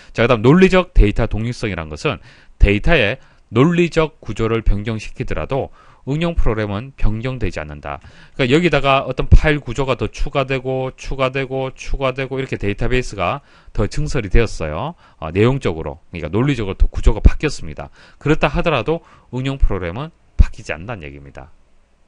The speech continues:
무슨 뜻인지 아시겠죠? 그래서 실제 물리적으로 혹은 논리적으로 이렇게 어떤 변경이 있다 하더라도 영향을 주지 않는다. 독립성을 가지고 있다. 그렇게 기억을 하시면 되겠습니다.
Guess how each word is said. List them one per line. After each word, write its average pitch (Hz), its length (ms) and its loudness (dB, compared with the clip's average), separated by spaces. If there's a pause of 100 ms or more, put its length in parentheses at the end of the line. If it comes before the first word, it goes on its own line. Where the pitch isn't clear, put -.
(120)
무슨 95 240 2
뜻인지 113 320 -4
아시겠죠? 82 760 -10
그래서 127 180 -12 (320)
실제 143 340 -6
물리적으로 101 720 -6 (560)
혹은 135 240 -4 (240)
논리적으로 90 680 -2 (100)
이렇게 131 420 -2 (200)
어떤 117 440 -6
변경이 127 420 6
있다 113 240 -2
하더라도 92 520 -4 (240)
영향을 95 340 -2
주지 - 220 0
않는다. 90 380 0 (420)
독립성을 117 440 8
가지고 123 280 0
있다. 90 380 2 (100)
그렇게 92 360 -4
기억을 85 300 -6
하시면 82 260 -12
되겠습니다. - 540 -10